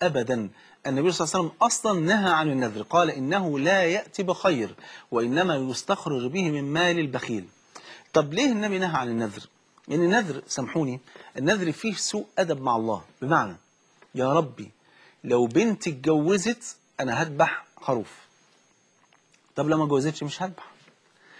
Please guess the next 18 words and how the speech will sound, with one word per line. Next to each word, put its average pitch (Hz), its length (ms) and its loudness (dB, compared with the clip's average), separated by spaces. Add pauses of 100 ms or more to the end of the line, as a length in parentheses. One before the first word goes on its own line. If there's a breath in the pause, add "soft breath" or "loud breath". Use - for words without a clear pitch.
(200 loud breath)
لو 135 120 4
خليت 185 440 2
ابني 180 260 2
ينجح 220 480 2 (180)
أنا 147 180 0
هعمل 165 220 2
كذا، 113 320 0 (280)
طب 135 100 0
لو 131 80 0
ما 131 80 0
نجحش 160 240 -2
مش 151 180 -4
هعمل". 156 200 -6 (640 soft breath)
كأني 208 420 2
بشترط 165 500 2
على 143 200 4
ربنا، 117 340 -2
هتديني 208 720 0